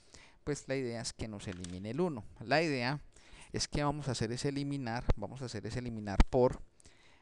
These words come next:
vamos a hacer este eliminar por, vamos a hacer este eliminar, vamos a hacerlo por, por hayas. Vamos a hacer un servlet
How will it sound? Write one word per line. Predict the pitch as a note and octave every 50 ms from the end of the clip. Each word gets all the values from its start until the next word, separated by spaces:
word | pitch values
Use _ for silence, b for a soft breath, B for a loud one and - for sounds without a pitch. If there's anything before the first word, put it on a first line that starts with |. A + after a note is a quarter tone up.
| B B
vamos | - G#2 G#2+ B2 - B2
a |
hacer | A2+ A2+ A2 G2+
este | - - - C3
eliminar | C3 A#2+ B2 B2 A#2+ A2+ A2 A#2+ - - - -
por, | A#2 G#2+ G2+ G#2 G#2 G2+ - - F2 D2+ - B B B B B B B B - _ - - - - - _ _ _ - _ - _ _ _ - - - - - -
vamos | A2 G#2+ F#2 F#2+ A2 -
a | A#2
hacer | A2+ A2+ G2+
este | G#2+ - - C3
eliminar, | C3+ D3 D#3 E3+ E3+ E3+ D3+ C#3+ D3 D#3+ - - B B B B B B B B B B B B B B -
vamos | - - A2+ A#2 B2+ A#2+
a | B2+
hacerlo | A#2 - A#2+ A#2 A#2+ A#2+ B2 A#2+
por, | _ - D#3 C#3 A#2+ A#2+ - - - B B B B B B B B B B - - - -
por | - D#2+ - C3+
hayas. | D3+ E3 - - - - - - - - -
Vamos | F#2+ G2+ A2+
a | C#3
hacer | C#3+ C3 A2 A#2+
un | C3+ C#3+
servlet | - E3+ D#3+ C3+ - G2+ G2 B2 C3+ -